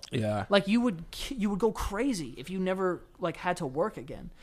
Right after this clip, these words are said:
Speaker 2: Like, dude, all these people that have millions of dollars, they don't just sit around.
Speaker 1: No, they're, they're
Speaker 2: They
Speaker 1: wor-,
Speaker 2: continue to work.
Speaker 1: they're trying to make more money.
Speaker 2: Yeah.
Speaker 1: Yeah.
Speaker 2: And it's because it's a competitive, like, nature of, like, whatever. And, and as someone who has,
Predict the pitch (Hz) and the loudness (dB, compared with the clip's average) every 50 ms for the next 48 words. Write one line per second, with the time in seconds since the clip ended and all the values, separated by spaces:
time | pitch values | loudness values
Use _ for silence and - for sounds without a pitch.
0 | - - - - 254 208 180 285 262 214 - 202 220 262 311 269 - - - 247 | -16 -12 -4 -2 -2 0 2 2 2 2 0 0 0 2 0 0 -2 -4 -6 -6
1 | 226 254 233 208 180 196 190 165 170 175 175 185 196 214 220 208 175 160 175 190 | -4 -2 -2 -2 -2 -2 -2 -2 -2 0 0 2 0 0 -2 -4 -2 2 2 2
2 | 202 165 139 143 180 240 - 202 - - - - - 202 185 139 123 143 175 156 | 2 2 -2 -4 -6 -8 -6 -4 -4 -2 -2 0 -2 -2 -2 -2 -2 -2 -2 -2
3 | 110 - - - - 117 127 127 107 95 104 113 113 - 117 120 - 226 233 262 | -6 -10 -12 -8 -2 2 2 2 2 2 2 2 2 2 4 6 6 8 10 8
4 | 269 262 - - 320 311 269 190 170 143 139 170 247 294 - - 113 - 151 139 | 8 8 6 2 2 2 4 2 0 0 -2 -4 -6 -4 -4 -2 2 6 6 6
5 | 131 123 120 117 104 117 120 120 131 139 135 110 101 90 76 87 - - - - | 6 6 4 2 2 2 4 6 6 6 6 4 2 -2 -6 -8 -10 -12 -12 -10
6 | - 180 202 285 359 302 139 123 143 - - - - 98 92 - 220 226 - 240 | -6 0 2 2 4 2 2 -2 -6 -12 -12 -6 -2 0 2 4 2 2 2 -2
7 | 226 - 285 233 254 202 - 220 - - 190 185 - - - 247 262 277 254 220 | 0 0 2 2 2 0 -2 -2 -2 -4 -6 -6 -6 -6 -2 0 0 0 2 2
8 | 196 185 170 175 185 170 170 165 - - - - - - - - - 175 170 175 | 2 2 2 4 4 4 4 4 -2 -10 -18 -16 -16 -16 -12 -6 -4 -2 0 2
9 | 190 226 - - - - 160 139 131 131 117 151 156 - 180 160 156 - - 151 | 2 2 2 0 0 0 0 0 2 2 2 2 2 4 2 2 2 0 -2 -2
10 | 156 196 202 175 147 135 120 147 190 202 208 - 226 214 202 196 185 - - - | 2 2 2 2 2 0 0 0 -2 -2 -2 -4 -4 -4 -4 -6 -12 -14 -18 -20
11 | - - - - 220 220 - - - 269 269 269 262 240 226 220 202 175 214 214 | -18 -6 0 2 2 2 2 4 4 6 6 6 2 2 2 0 0 2 4 6
12 | 214 208 196 - - | 6 6 6 4 0